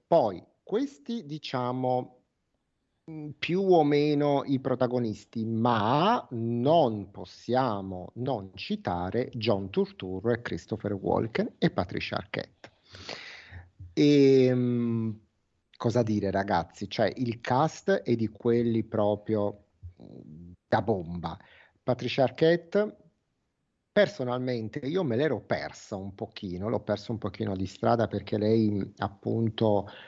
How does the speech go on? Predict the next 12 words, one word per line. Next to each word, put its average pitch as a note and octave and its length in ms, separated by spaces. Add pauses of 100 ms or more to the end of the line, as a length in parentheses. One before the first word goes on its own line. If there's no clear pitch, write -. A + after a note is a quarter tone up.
(160)
eh, G2+ 320
non, B2 380
non C#3 180
l'avevo B2 540 (100)
più A#2+ 500
vista A2 800
in, A2+ 340
eh, G2+ 320 (540)
in A#2+ 120
circolazione, A#2 960
però, A3+ 440 (380)
mm, - 260